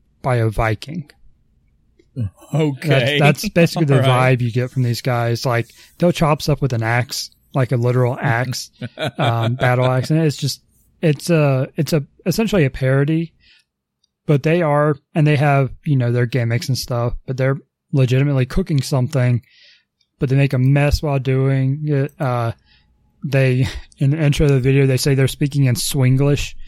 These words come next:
Speaker 1: uh, 'cause it's mostly
Speaker 2: Got it.
Speaker 1: English, a little bit of Swedish mixed
Speaker 2: Got it.
Speaker 1: in, but
Speaker 2: Yep.
Speaker 1: never enough to, you know, make you not understand the video.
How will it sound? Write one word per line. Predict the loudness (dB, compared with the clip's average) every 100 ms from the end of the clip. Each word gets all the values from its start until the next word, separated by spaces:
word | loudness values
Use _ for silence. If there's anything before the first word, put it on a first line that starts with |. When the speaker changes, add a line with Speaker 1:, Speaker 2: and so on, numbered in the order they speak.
| -14 -12 -6
Speaker 1:
uh, | -4 -2 -4 -10 -16 -18 -16 -14 -14 -8
'cause | -4 -2
it's | -2 -6 -10 -14 -4
mostly | 0 2 2 0 2
Speaker 2:
Got | 2 4
it. |
Speaker 1:
English, | 2 0 -2 -2
a |
little | 2
bit | 2
of | 2
Swedish | 0 0 0 0
mixed | 0 0
Speaker 2:
Got | 0
it. | 2
Speaker 1:
in, | 0 -2 _ _ -18 -18 -6
but | -2 0
Speaker 2:
Yep. | 2
Speaker 1:
never | 4 4 2 2
enough | 2 0 0 -2
to, | -4 -6 -6 -8 _ -8
you | -6
know, |
make | -4 -4 0
you |
not | 0
understand | 2 0 0 -2
the |
video. | 0 0 0 -2 -4